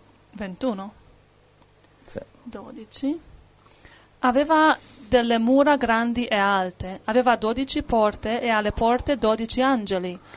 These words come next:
Speaker 1: Sulle porte erano scritti dei nomi, che sono quelli delle dodici tribù dei figli di Israele.
Speaker 2: Ok, eh, verso quattordici, stesso capitolo.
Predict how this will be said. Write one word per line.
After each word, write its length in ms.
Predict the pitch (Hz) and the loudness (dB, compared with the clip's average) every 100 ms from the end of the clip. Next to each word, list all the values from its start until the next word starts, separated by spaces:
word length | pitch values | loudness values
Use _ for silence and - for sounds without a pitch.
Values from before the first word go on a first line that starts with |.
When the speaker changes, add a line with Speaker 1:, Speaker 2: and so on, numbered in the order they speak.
| - | -16
Speaker 1:
Sulle 280 | - 262 262 | -4 0 2
porte 340 | 285 302 302 | 4 2 2
erano 300 | 277 254 254 | 2 4 2
scritti 480 | 240 - 254 - 240 | 2 0 -4 -4 -6
dei 180 | 233 226 | -2 0
nomi, 480 | 226 247 214 185 180 | 4 4 4 -2 -8
che 120 | - | -4
sono 240 | 208 214 214 | -2 0 0
quelli 420 | 254 254 262 285 | 2 2 2 2
delle 320 | 214 196 190 | 0 0 0
dodici 480 | 226 240 254 - 269 | 2 2 2 -2 -2
tribù 380 | - 262 202 208 | -2 -2 0 0
dei 160 | 202 | -2
figli 340 | 202 233 220 233 | -4 -4 -2 -2
di 100 | 214 | -2
Israele. 540 | - 202 202 180 170 | -2 -2 -4 -6 0
Speaker 2:
Ok, 380 | 113 95 85 85 - - - | 0 0 -4 -10 -12 -18 -4
eh, 140 | 92 | 0
verso 300 | 92 135 - | 4 4 4
quattordici, 640 | 117 104 85 85 - - - - - - | 2 2 0 -6 -12 -18 -18 -20 -20 -18
stesso 520 | - 85 - - - | -8 -8 -8 -10 -12
capitolo. 520 | - - - - - | -14 -16 -20 -18 -20